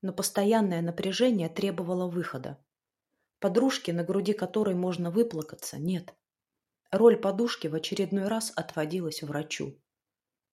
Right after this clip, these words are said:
Рустам обернулся. Он не хотел ее обидеть, но голубые глаза наполнились слезами. С волнением выдаваемые фразы – били в сердце. «Я на все готова,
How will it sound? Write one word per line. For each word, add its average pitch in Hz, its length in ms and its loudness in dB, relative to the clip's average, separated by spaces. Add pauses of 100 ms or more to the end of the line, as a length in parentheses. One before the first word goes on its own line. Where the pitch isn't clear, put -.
(120)
Рустам 240 460 2
обернулся. 170 800 -2 (520)
Он 240 180 4
не 240 60 6
хотел 254 400 4
ее 165 320 0
обидеть, 160 480 -2 (600)
но 196 120 -2
голубые 190 460 4
глаза 185 400 0
наполнились 160 720 -2
слезами. 139 640 -4 (880)
С - 160 -8
волнением 196 640 4
выдаваемые 180 720 0
фразы – 208 600 0 (720)
били 190 320 2
в - 100 -8
сердце. - 560 -4 (1160)
«Я 226 300 0
на 247 160 2
все 254 340 4
готова, 220 680 4